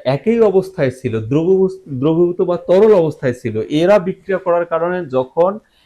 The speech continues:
এমন কোনো বি-, উৎপাত তৈরি করলো যারা ওই দ্রবণে আর দ্রবীভূত হচ্ছে না, হয় সেটা ইটের গুঁড়ার মতো তল-, তলানি আকার জমা হচ্ছে অথবা দুধের সরের মতো ভেসে থাকতেছে, অর্থাৎ ওই দ্রবণের মধ্যে আর দ্রবীভূত নয়, তখন সেটাকেই বলা হচ্ছে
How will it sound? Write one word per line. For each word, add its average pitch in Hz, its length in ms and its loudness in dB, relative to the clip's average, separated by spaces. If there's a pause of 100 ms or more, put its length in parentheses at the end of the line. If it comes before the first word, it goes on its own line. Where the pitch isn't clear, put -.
(240)
এমন 151 360 0
কোনো 190 280 -6 (120)
বি-, 180 320 -10
উৎপাত 147 420 -4 (100)
তৈরি 135 220 -4
করলো 160 360 -4
যারা 139 280 -2 (100)
ওই 160 300 2
দ্রবণে 143 480 0
আর 180 180 2
দ্রবীভূত 143 500 -4
হচ্ছে 160 440 -6
না, 92 120 -8 (500)
হয় 147 260 0
সেটা 165 280 -6
ইটের 147 340 -4
গুঁড়ার 139 320 0
মতো 131 240 -6 (360)
তল-, 123 320 -2
তলানি 131 380 0
আকার 135 240 -2
জমা 135 200 -2
হচ্ছে 151 240 -6
অথবা 185 300 -4
দুধের 147 280 -4
সরের 131 300 -6
মতো 123 220 -12
ভেসে 117 240 -10
থাকতেছে, 110 400 -12
অর্থাৎ 139 320 -8
ওই 185 200 4
দ্রবণের 214 420 0
মধ্যে 190 280 -4
আর 190 60 0
দ্রবীভূত 135 460 -2
নয়, 139 260 -2 (400)
তখন 151 240 -4
সেটাকেই 151 460 -4
বলা 127 260 -2
হচ্ছে 113 280 -6